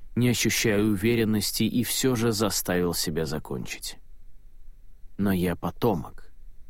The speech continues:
а ты перерожденный, и был там". Оба собеседника неотрывно смотрели друг на друга.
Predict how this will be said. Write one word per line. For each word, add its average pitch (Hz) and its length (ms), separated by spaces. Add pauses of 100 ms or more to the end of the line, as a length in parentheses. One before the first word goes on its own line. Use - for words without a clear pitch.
(480)
а - 120 (140)
ты - 320 (340)
перерожденный, 80 1080 (720)
и 87 160
был 90 420 (240)
там". 71 320 (1080)
Оба 143 240
собеседника 135 800
неотрывно 117 640
смотрели 95 580
друг 87 320
на 87 120
друга. 67 480